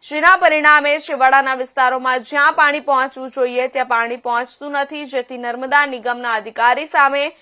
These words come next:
ખેડૂતોએ રજૂઆત કરી છે કે નહેરની સફાઈ અત્યારે નહીં થાય તો શિયાળુ પાક લેવામાં ભારે મુશ્કેલી પડશે.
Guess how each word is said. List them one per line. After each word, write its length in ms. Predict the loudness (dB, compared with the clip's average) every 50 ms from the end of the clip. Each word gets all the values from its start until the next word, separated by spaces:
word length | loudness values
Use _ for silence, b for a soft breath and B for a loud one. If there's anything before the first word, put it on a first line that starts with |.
| b b b b b b 2
ખેડૂતોએ 560 | 4 4 4 4 2 2 6 8 8 8 8
રજૂઆત 560 | 6 4 0 0 0 4 6 6 6 6 2
કરી 200 | -4 -8 -8 -8
છે 280 | -10 -6 -4 -2 -2 -2
કે 120 | -4 -6
નહેરની 460 | -2 0 0 0 0 -2 -2 -4 -10
સફાઈ 400 | -6 -6 -6 0 2 2 4 4
અત્યારે 340 | 2 0 0 0 0 0 0
નહીં 240 | -2 -4 -10 -10 -10
થાય 260 | -2 0 0 0 0
તો 140 | -2 -6 -10
શિયાળુ 420 | -10 -10 -2 2 2 4 4 2
પાક 300 | 2 4 4 4 4 4
લેવામાં 460 | 2 0 2 0 0 -4 -2 -4 -4 -2
ભારે 260 | -2 -4 -4 -4 -8
મુશ્કેલી 420 | -10 -12 -16 -8 -6 -6 -6 -6
પડશે. 560 | -6 -6 -6 -6 -6 -6 -4 -4 -4 -4 -6